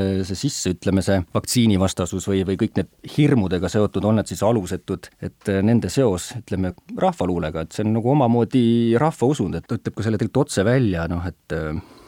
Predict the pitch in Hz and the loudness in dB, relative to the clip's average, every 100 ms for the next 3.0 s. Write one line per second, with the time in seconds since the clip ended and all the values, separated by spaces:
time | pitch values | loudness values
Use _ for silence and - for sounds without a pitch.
0 | - _ _ 117 - 143 117 92 107 - | -20 _ _ -2 2 4 4 2 0 -2
1 | - 113 107 107 101 127 117 117 156 - | -2 0 2 2 2 0 2 2 0 -2
2 | - 104 104 110 107 - 113 117 107 | 0 2 2 0 -2 -2 0 2 2